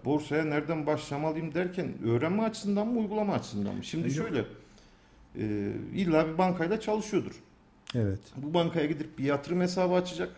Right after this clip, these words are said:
Speaker 1: Sonra bir mobil uygulamasını yükleyecek. Oradan cep telefonunu alacak. Uygulamayı açacak. İşte, e, yatırım. Yatırımın altında hisse senedi var. Aşağı yukarı bütün uygulamalar da aynıdır. Hisse senedinde işte alış, satış, emir takip,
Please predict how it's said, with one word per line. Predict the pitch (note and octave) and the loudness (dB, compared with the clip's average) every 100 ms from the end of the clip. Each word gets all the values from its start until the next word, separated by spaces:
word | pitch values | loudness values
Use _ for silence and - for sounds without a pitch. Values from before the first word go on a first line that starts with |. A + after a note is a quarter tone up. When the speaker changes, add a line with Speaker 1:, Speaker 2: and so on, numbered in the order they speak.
| - - - - - - | -20 -20 -20 -20 -20 -6
Speaker 1:
Sonra | F3+ C#3+ | -2 -2
bir | C#3+ | 0
mobil | D#3+ D#3 | 0 2
uygulamasını | D3 C#3+ C#3+ B2+ - B2+ | 4 4 4 2 2 -2
yükleyecek. | F3 F#3 F3+ F3+ - - - - _ - | -2 -4 -2 -4 -4 -18 -20 -20 _ -8
Oradan | - F3+ C3 | 0 2 2
cep | B2 E3+ - | 2 2 2
telefonunu | C3 A2+ A#2 C#3 | -2 0 -2 2
alacak. | F3 A2 - - - - - | 2 2 -2 -8 -20 -20 -8
Uygulamayı | - F3 C3 G#2+ B2+ | 2 2 2 0 2
açacak. | D#3 C3+ A2 - - - | 0 -2 -6 -6 -8 -20
İşte, | - - C#3 - - - - - - - | -14 0 0 -2 -16 -20 -20 -20 -20 -10
e, | - | -4
yatırım. | G2+ D#3 F3+ - C3+ F#3+ - - - | 0 8 8 6 0 -2 -8 -20 2
Yatırımın | G3 F#3 D3 C3 | 2 4 0 0
altında | A2+ G#2+ G#2+ G#2 | 0 0 -4 -4
hisse | C#3 - G3 | -6 -2 0
senedi | F#3+ F3+ F3+ | 0 0 0
var. | E3+ | 0
Aşağı | - D#3 D#3 | 0 0 2
yukarı | D3 D3 D3 | 0 0 -2
bütün | D#3+ D3 | -4 -2
uygulamalar | C3 A2+ G#2+ G#2 G#2+ | -2 0 0 0 -2
da | E3 | -2
aynıdır. | A#2 B2+ | -2 -2
Hisse | G3+ F3 - | -4 0 0
senedinde | - B2 G#2+ A#2+ F#3 F#3 - - - | 2 0 0 0 -2 -4 -16 -20 -20
işte | - - A#2+ G#2 - - _ _ _ - - | -8 -4 -4 -6 -14 -20 _ _ _ -2 6
alış, | F3 D#3 | 6 6
satış, | - - - C#3+ B2 A2+ - | -2 -4 0 0 0 -6 -4
emir | E3 E3 C#3 | 0 0 -2
takip, | B2 G#2 - | -2 -2 -4